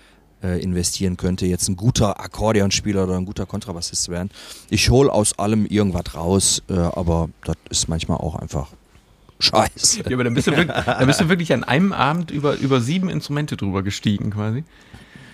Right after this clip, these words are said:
Speaker 1: Ja, genau. Und witzigerweise waren auch so fähige, äh, Mitmusiker auf der Bühne, dass man sich quasi das im Kreis angereicht hat. Also wenn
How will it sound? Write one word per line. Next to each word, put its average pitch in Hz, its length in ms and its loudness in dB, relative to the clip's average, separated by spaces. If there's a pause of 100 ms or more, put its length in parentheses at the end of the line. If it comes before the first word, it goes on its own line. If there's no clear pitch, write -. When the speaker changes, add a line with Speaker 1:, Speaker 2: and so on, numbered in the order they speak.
(340)
Speaker 1:
Ja, 135 460 4
genau. 147 300 4
Und 135 360 2
witzigerweise 127 880 2 (340)
waren 110 460 0
auch 117 180 0
so 123 200 0
fähige, 107 800 -4 (160)
äh, 95 160 -2
Mitmusiker 98 1200 -4
auf 95 120 -8
der 92 140 -4
Bühne, 95 400 -2 (360)
dass 98 180 -2
man 107 200 2
sich 113 240 -4
quasi 101 760 -2
das 98 300 -2
im 92 200 -4
Kreis 90 720 -2 (160)
angereicht 85 680 -4
hat. 76 120 -6
Also 92 280 -2
wenn 98 260 2